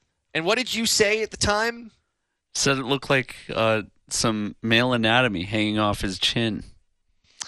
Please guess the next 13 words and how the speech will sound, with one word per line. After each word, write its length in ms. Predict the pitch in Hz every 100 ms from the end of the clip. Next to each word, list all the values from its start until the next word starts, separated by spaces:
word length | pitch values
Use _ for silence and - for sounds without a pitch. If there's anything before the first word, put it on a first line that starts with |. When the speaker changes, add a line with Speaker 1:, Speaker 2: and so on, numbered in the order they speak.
| - - _
Speaker 1:
I 140 | 185 202
realize 480 | 214 240 196 180
that 120 | 165 165
there 160 | 175
are 80 | 165
educators 680 | 156 170 156 - 139 135 123
that 120 | 139
might 240 | 135 135
be 120 | 139 135
listening 400 | 135 - 127 123
to 60 |
the 100 | 113
show. 500 | 113 - 120 92 87